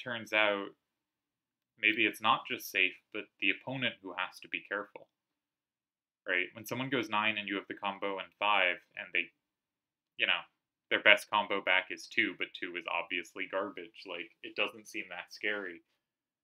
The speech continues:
But three just wins there.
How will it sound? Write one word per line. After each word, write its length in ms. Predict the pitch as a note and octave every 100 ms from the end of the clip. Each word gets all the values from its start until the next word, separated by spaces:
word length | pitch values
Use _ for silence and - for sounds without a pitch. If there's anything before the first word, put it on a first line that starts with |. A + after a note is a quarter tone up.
| _ _ _ _ _ _ _ _ _ _ _ _ _ _ _ _ _ _ _ A2
But 100 | G#2+ -
three 220 | A2 B2+
just 240 | C#3+ -
wins 280 | G2+ B2 D3
there. 200 | - -